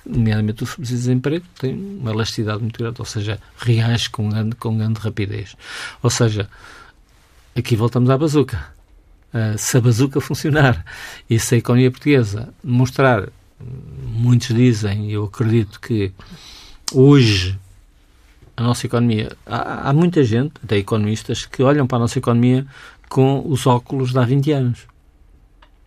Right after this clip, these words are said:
Mas a economia é muito diferente do que era há vinte anos. Os setores são outros. Ainda temos uma importância no setor têxtil. Pois temos,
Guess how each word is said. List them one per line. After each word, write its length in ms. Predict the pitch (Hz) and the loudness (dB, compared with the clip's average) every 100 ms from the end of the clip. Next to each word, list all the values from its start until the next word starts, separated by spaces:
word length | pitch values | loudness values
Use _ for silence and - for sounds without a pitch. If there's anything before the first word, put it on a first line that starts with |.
| - | -6
Mas 220 | 131 156 | -2 0
a 20 | 165 | 0
economia 280 | 160 165 160 | 0 0 0
é 20 | |
muito 160 | 165 | 0
diferente 360 | - 143 139 127 | -2 -2 -2 -2
do 40 | |
que 100 | 135 | -4
era 100 | 135 | -4
há 20 | 120 | -2
vinte 260 | 127 123 | -2 -2
anos. 280 | 117 104 98 _ _ _ _ _ - _ | -2 -2 -8 _ _ _ _ _ -20 _
Os 100 | - | -2
setores 320 | 156 139 147 | 0 0 -2
são 160 | - 135 | 2 2
outros. 340 | 135 131 110 - - - - | 2 0 -6 -10 -14 -14 -4
Ainda 260 | 123 151 160 | 0 0 0
temos 240 | 185 165 | 0 0
uma 140 | 165 156 | 0 -2
importância 360 | - 160 127 | 0 -2 -2
no 60 | - | -2
setor 260 | 147 143 | -2 0
têxtil. 300 | 131 113 - | 0 -2 -4
Pois 180 | - 185 | -6 -6
temos, 460 | - 98 104 - | -6 -6 -8 -12